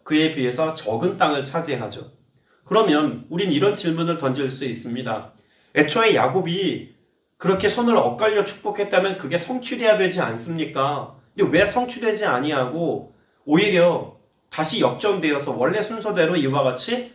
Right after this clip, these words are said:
복을 받은 것, 것입니까? 하나님이 잘못 축복하신 겁니까? 아니면 야곱이 뭘 잘못 알았을까요? 원래 요셉의 뜻대로 하는 게 옳았을까요? 이런 질문이 가능합니다. 그런데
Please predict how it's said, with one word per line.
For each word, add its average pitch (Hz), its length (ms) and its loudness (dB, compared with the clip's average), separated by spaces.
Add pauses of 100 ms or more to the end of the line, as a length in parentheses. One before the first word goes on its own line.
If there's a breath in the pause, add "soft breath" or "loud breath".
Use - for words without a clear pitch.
(140 loud breath)
복을 147 280 0
받은 127 300 -2
것, 123 420 -4
것입니까? 117 880 -2 (380)
하나님이 170 520 0
잘못 135 360 -2
축복하신 143 500 0
겁니까? 123 600 -4 (220)
아니면 127 640 0 (140)
야곱이 165 400 2
뭘 180 180 0
잘못 139 380 -2
알았을까요? 139 840 0 (300)
원래 127 340 2
요셉의 151 380 2
뜻대로 196 380 0
하는 175 180 0
게 170 80 -2
옳았을까요? 143 880 -2 (460 soft breath)
이런 185 240 2
질문이 139 420 0
가능합니다. 107 680 -10 (1120)
그런데 135 640 2